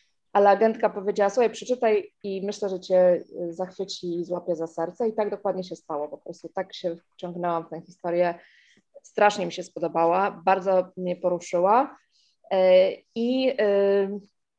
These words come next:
no, i myślałam, że będę ją w ogóle, y, przekładać, czyli zlecać przekład z języka angielskiego, ale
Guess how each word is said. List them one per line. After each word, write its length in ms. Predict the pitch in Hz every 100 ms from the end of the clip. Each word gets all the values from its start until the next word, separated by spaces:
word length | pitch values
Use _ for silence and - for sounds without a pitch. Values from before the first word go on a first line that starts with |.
| _ _ _ _ _ _ -
no, 200 | 226 -
i 240 | 208 226
myślałam, 340 | 240 240 262
że 100 | 262
będę 200 | 226 226
ją 100 | 214
w 40 | 208
ogóle, 440 | 202 208 196 190 _ 190
y, 100 | 190
przekładać, 680 | - 202 196 185 180 -
czyli 260 | - 175 180
zlecać 340 | 196 196 175
przekład 400 | - 196 185 180
z 40 | 175
języka 320 | 180 180 185
angielskiego, 600 | 190 226 240 320 302 -
ale 420 | 214 226 233 233